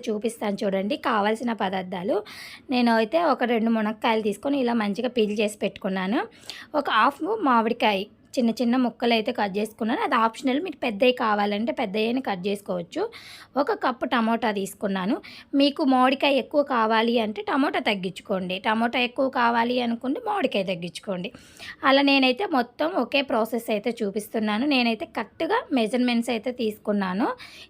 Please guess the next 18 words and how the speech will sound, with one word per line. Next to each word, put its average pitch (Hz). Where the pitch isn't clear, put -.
ఇదైతే 269
కరెక్ట్గా 294
ఉండిద్దండి, 208
ఒకసారి 262
ట్రై 214
చేయండి. 185
ఉల్లిపాయ, 233
పచ్చిమిరపకాయ, 220
మామిడికాయ, 214
మునక్కాయ, 233
ప-, 226
టమోటా. 190
ఇప్పుడు 302
ఒక 247
ప్యాన్ 240
పెట్టుకోవాలి. 180
దాంట్లో 214
అది 294